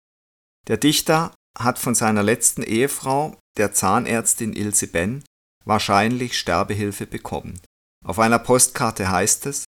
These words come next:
er habe seiner Frau das Versprechen abgenommen,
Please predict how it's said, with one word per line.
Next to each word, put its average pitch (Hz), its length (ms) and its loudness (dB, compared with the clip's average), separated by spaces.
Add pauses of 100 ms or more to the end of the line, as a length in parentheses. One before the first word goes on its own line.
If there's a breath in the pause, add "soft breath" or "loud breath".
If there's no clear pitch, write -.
(480)
er 107 60 -2
habe 120 220 4
seiner 113 280 4
Frau 104 300 4
das 139 160 2
Versprechen 107 560 -2
abgenommen, 117 680 -2